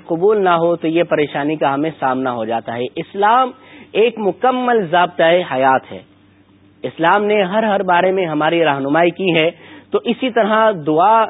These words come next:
جو کہ مسلمانوں کا ہتھیا-، ہتھیار ہے اور اسی طرح دعا کی بڑی برکتیں بھی ہیں،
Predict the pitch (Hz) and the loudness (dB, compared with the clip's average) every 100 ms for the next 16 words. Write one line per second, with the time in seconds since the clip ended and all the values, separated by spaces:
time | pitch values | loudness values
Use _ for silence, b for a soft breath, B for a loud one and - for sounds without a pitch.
0 | - 147 165 160 190 170 175 175 156 165 | -4 -2 -2 0 -2 0 -2 -2 0 0
1 | 185 185 151 147 147 135 131 131 143 143 | 0 0 -2 -2 -2 -2 -2 -4 0 2
2 | 190 175 151 143 _ b b b b 143 | 2 2 -2 -4 _ b b b b 2
3 | 151 156 160 190 247 233 214 202 202 175 | 4 2 0 -4 -4 0 0 2 0 2
4 | 160 180 180 185 165 170 151 139 147 190 | 2 2 0 -2 0 0 0 -2 -2 -2
5 | 190 180 160 151 | 0 0 0 0